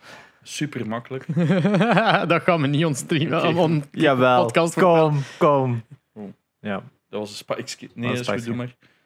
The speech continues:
Speaker 1: Ehm, ja, ik mag dat wel vertellen. Ik bedoel, het is niet dat ze ons daar nog kunnen pakken. Ehm, Espe zegt, het is twee meter veertig op, hoeveel was het? Weet ik.
Speaker 2: Twee meter vierenveertig op honderdtweeëntwintig,
Speaker 1: Voilà.
Speaker 2: wat dat die multiplexplaten meestal zijn.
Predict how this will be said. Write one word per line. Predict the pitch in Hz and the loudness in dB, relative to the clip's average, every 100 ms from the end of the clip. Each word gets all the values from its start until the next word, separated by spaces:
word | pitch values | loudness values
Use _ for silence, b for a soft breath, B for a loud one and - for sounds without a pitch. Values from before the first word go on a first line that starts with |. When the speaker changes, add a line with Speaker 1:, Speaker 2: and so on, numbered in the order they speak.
| b b b - | b b b -4
Speaker 1:
Ehm, | 120 117 113 | -2 0 -4
ja, | 110 - 95 92 127 | -8 -8 -4 -4 -4
ik | |
mag | 92 90 | -6 -6
dat | 90 90 | -8 -8
wel | 92 120 | -6 -6
vertellen. | 123 127 143 143 | -6 -8 -8 -10
Ik | 127 | -14
bedoel, | 104 98 | -16 -18
het | - | -20
is | 98 | -16
niet | 104 | -12
dat | 110 | -12
ze | - | -10
ons | 101 | -10
daar | 101 | -8
nog | 98 | -10
kunnen | - 98 92 | -12 -14 -12
pakken. | - - _ B B B B - | -12 -14 _ B B B B -10
Ehm, | 101 104 101 - _ _ _ _ _ _ _ _ _ _ _ _ | -6 -4 -6 -12 _ _ _ _ _ _ _ _ _ _ _ _
Espe | 135 135 147 | -6 -6 -6
zegt, | 120 135 - | -2 -4 -4
het | 85 - | -16 -12
is | 120 - - | -10 -10 -12
twee | - 135 | -8 -6
meter | 139 120 | -6 -8
veertig | - 131 131 127 | -10 -10 -8 -6
op, | 120 123 | -6 -6
hoeveel | - 127 135 | -16 -10 -10
was | 139 139 | -10 -14
het? | |
Weet | - | -20
ik. | - | -6
Speaker 2:
Twee | 120 | 0
meter | 151 156 151 | 0 0 -2
vierenveertig | 123 160 139 156 139 | 0 -2 0 -4 -2
op | |
honderdtweeëntwintig, | 143 139 135 135 123 127 104 | -2 -4 -2 -4 0 -2 0
Speaker 1:
Voilà. | |
Speaker 2:
wat | 123 | 0
dat | 127 | -2
die | 123 | -2
multiplexplaten | 123 131 123 127 - 127 107 110 123 | -2 -4 -6 -8 -4 -4 -4 -6 -4
meestal | 208 254 - 151 135 | 0 0 -2 0 0
zijn. | 127 117 147 131 127 | 0 -2 -2 0 -4